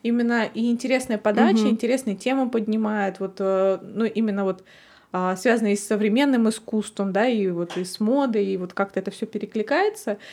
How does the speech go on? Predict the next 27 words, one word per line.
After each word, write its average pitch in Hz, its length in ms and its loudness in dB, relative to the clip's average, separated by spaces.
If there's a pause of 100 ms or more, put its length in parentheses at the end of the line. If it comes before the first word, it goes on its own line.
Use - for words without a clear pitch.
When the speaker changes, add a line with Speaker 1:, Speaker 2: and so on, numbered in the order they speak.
(180)
Speaker 1:
Я 240 120 4
вот 302 100 2
очень 294 180 0
хочу 240 300 -2
до-, 214 180 2
дойти 214 320 0
до 214 160 2
выставки 226 440 -4
вот 180 180 -2
в 180 520 -2
Манеже, 247 360 0
про - 160 -4
которую 202 320 0
я 220 60 6
тебе 208 80 4
Speaker 2:
Мгм. 202 80 2
Speaker 1:
говорила. 196 360 2
Щас 185 300 -8
я 175 60 -12
скажу, 202 320 -8
как - 260 -10
она 180 140 -8
называется, 202 500 -6
чтобы 185 460 -8 (180)
не 190 60 -6
быть 180 380 -8
Speaker 2:
Все, 202 120 -16